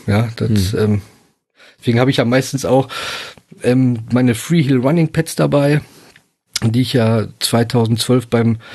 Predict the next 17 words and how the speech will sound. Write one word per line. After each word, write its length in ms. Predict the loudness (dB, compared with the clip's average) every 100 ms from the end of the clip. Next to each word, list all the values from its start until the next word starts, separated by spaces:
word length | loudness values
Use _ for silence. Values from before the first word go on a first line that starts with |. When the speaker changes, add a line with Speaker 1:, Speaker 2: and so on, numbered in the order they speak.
| -16 -16 -20 -20 _
Speaker 1:
äh, 220 | -4 -2 2
vierundzwanzig 440 | 0 2 0 0
Stunden 200 | 2 2
Lauf 180 | 0 0
in 60 | 0
München 400 | 0 0 0 0
mit 160 | 0 0
der 360 | 2 2 -2 -8 -2
Barefoot 320 | 0 2 0
Runner 220 | 2 0
Society 640 | 0 -2 0 0 2 0 0 -4
von 240 | -4 0
dem 220 | 0 -2 -4
Professor 680 | -4 0 0 2 0 -2 -10 -8
Doktor 320 | -8 -2 0
Martin 340 | 0 0 -2 2
Daumer 480 | 2 2 2 -2